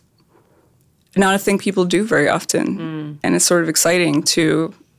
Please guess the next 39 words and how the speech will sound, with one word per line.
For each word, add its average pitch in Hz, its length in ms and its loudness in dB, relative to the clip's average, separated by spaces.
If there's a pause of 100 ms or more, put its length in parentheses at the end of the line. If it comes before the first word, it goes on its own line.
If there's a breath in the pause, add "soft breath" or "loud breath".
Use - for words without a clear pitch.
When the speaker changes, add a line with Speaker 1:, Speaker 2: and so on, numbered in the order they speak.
(240)
Speaker 1:
like, - 240 -6
say, - 340 -2
"You 185 60 -4
know 196 60 0
what? 226 180 0
I 220 120 0
wanna 247 200 2
be 165 160 2
the 160 120 -2
powerful 165 600 -2
one - 240 -2
right - 180 -4
now." - 300 -4
Speaker 2:
Mm-hmm. 156 280 -12
Speaker 1:
Or, 208 380 2 (400 loud breath)
"I 311 100 2
am 214 100 2
tired 226 400 0
of 165 40 0
this 165 540 0 (100)
power. 165 540 0
I 190 160 0
just, 220 260 -2 (400)
I 175 120 2
wanna 196 260 2
serve 180 480 2
someone. 151 540 2 (480)
I 175 160 2
want 180 340 2
to 165 320 0 (640 soft breath)
do 190 140 4
what 175 120 4
someone 175 320 2
else 160 320 0
wants - 280 -2
me - 80 0
to - 100 -2
do." - 400 -4
Speaker 2:
Yeah. 143 280 -12